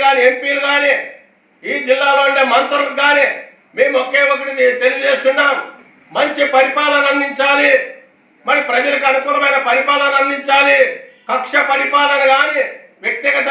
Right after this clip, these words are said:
పరిపాలన గాని, దోపిడీ పరిపాలన గాని, ఇవన్నీ జరగకుండా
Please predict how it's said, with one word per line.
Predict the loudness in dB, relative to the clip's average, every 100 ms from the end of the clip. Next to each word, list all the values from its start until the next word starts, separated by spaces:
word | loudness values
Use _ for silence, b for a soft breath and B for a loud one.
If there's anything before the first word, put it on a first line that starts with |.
| -2
పరిపాలన | -2 0 0 0 2 2
గాని, | 2 2 0 -2 -8 -20 -4
దోపిడీ | -2 0 -2 -4 -2
పరిపాలన | -2 0 0 0 2 2
గాని, | 4 4 0 -4 -16 _ _ -6
ఇవన్నీ | -2 0 2 2 2
జరగకుండా | -4 -2 -2 2 4